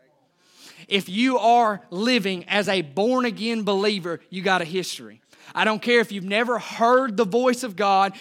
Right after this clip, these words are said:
if you've ever seen anybody healed, if you are just born again, you got history. You and I, we got history. Boy, that's good. Pipes, babe. No, I'm just kidding. So everything we see,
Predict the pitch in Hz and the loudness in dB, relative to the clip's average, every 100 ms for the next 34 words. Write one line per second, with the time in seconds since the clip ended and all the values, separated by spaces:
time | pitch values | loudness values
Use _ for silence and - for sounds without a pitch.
0 | 220 202 196 180 202 233 226 233 214 220 | -4 -4 -4 -2 0 0 -2 -4 -2 -2
1 | 247 226 240 233 208 233 196 180 170 202 | -2 2 2 2 -2 -2 -2 -4 -6 -4
2 | 254 233 208 175 196 147 175 240 262 240 | 0 2 0 -2 -8 -4 0 2 0 -2
3 | 196 226 196 - - 185 196 196 180 202 | -4 -4 -4 -8 -14 -6 2 2 2 -4
4 | 185 - 123 95 _ _ _ _ _ _ | -8 -10 -14 -18 _ _ _ _ _ _
5 | 156 214 240 262 262 269 269 294 294 294 | -6 -4 -2 0 0 2 4 6 6 4
6 | 202 _ _ _ _ _ _ _ _ _ | 0 _ _ _ _ _ _ _ _ _
7 | _ - - _ - 254 226 269 294 233 | _ -20 -20 _ -6 -4 2 4 6 4
8 | 254 302 247 - 196 202 202 220 226 233 | 0 0 -2 -6 -8 -8 -6 -6 -8 -12
9 | _ - - _ _ _ _ _ - - | _ -20 -20 _ _ _ _ _ -20 -20
10 | - 143 151 160 - 123 147 127 113 _ | -12 -6 -4 -4 -6 -12 -12 -10 -14 _
11 | _ _ _ - 208 185 151 - - 147 | _ _ _ -4 0 2 0 -10 -14 -10
12 | 156 156 _ _ _ - - - - 151 | -10 -12 _ _ _ -20 -20 -20 -16 -8
13 | 151 156 - 151 - - - - 285 254 | -8 -8 -10 -12 -12 -20 -20 -2 4 8
14 | 262 320 294 302 302 285 262 285 277 208 | 8 6 6 4 4 2 2 2 2 2